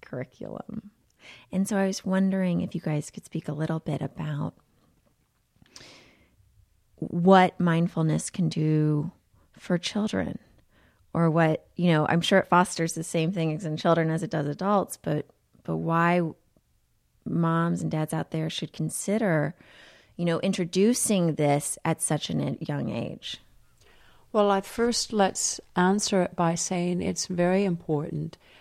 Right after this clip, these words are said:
Speaker 2: that the entire family do it,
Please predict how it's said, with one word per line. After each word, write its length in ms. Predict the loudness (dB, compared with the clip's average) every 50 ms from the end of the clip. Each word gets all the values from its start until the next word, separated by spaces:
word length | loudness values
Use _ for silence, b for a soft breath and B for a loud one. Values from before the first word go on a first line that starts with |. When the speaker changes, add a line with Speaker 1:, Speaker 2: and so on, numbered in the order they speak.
| b b b
Speaker 2:
that 380 | -2 2 4 4 4 2 0 -2
the 160 | 0 2 2
entire 420 | 2 0 0 0 2 2 2 2
family 540 | 0 -2 -2 0 2 2 2 2 2 0 0
do 240 | -2 -2 -4 -4 -4
it, 300 | -4 -6 -10 -12 -16 -20